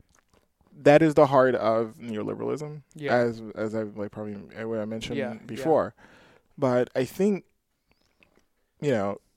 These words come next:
Speaker 1: as someone who believes in sort of, like, transformative solutions, you know, mostly,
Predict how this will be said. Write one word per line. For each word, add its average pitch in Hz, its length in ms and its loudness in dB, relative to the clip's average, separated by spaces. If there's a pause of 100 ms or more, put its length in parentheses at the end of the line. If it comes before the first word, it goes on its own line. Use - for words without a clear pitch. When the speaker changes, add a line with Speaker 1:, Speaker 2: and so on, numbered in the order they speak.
(1700)
Speaker 1:
as 151 400 6
someone 127 420 -2
who 120 120 -6
believes 117 640 -4
in 101 600 -8
sort 117 280 -8
of, 104 160 -4
like, 95 260 -8
transformative 110 640 -6
solutions, - 640 -14 (500)
you 120 100 -10
know, 101 220 -8 (200)
mostly, 113 560 -8